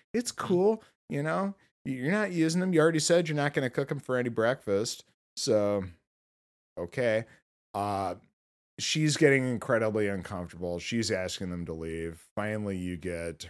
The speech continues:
Speaker 1: her husband stepping in, and, you know, he's like, "Okay, well,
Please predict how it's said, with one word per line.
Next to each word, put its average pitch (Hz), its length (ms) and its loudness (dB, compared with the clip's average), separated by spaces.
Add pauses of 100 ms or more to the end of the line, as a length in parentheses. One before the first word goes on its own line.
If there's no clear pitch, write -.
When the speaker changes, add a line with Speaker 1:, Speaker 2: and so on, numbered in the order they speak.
(140)
Speaker 1:
her 87 100 -6
husband 80 400 -10
stepping 78 460 -8
in, 73 520 -14 (180)
and, 78 640 -12 (560)
you 85 100 -10
know, 73 260 -10 (260)
he's 87 800 -6 (540)
like, 85 180 -10 (420)
"Okay, 107 280 -2 (120)
well, 101 200 -4